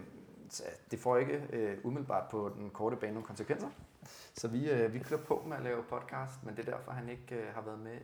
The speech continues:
øh, i det her podcast heller. Øh, fordi at han simpelthen er, er i gang med at sørge for, at, øh, der ikke er nogen, øh, sæler,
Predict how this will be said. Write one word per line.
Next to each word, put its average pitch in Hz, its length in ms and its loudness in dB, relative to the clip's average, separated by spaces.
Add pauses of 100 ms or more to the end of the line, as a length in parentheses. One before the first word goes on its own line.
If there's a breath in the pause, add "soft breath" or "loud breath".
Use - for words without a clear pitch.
øh, 107 160 -2
i - 100 -6
det 117 60 -8
her 120 100 0
podcast 127 500 -2
heller. - 180 0 (640 soft breath)
Øh, 107 460 8
fordi 117 300 -2
at 113 140 -4
han 107 140 -6
simpelthen 113 420 -4
er, 104 40 -4 (140)
er 107 100 -2
i - 20 -2
gang 101 260 -2
med 110 80 -2
at 101 100 0
sørge - 200 -2
for, 107 360 -4
at, - 280 -6
øh, 98 120 -2 (580 soft breath)
der 107 100 2
ikke 101 140 -2
er 110 40 -2
nogen, 107 200 -2
øh, 98 180 -2
sæler, 113 380 2